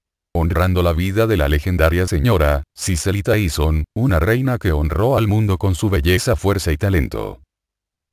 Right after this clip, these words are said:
Agradecida por su legado, y por la oportunidad de leer,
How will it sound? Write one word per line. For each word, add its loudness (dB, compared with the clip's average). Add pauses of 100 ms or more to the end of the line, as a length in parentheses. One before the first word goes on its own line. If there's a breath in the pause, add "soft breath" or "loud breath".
(140)
Agradecida 0
por -2
su -2
legado, 0 (100)
y -2
por -2
la 2
oportunidad 2
de 0
leer, 0